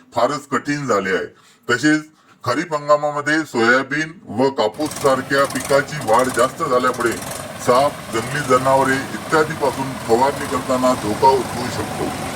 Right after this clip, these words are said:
या सर्व समस्यावर मात करीत वरोरा तालुक्यातील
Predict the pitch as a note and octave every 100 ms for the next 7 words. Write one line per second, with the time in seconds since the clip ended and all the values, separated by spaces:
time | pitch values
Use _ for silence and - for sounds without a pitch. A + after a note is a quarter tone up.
0 | - - - - - D#3 E3 E3+ D#3+ D#3
1 | C#3+ D3 - C#3+ C#3 C3+ A#2+ - - C#3+
2 | B2 A#2 - - - - - - B2+ C#3+
3 | D#3 D3 C#3+ D3 C#3+ C#3 C#3+ D3 D3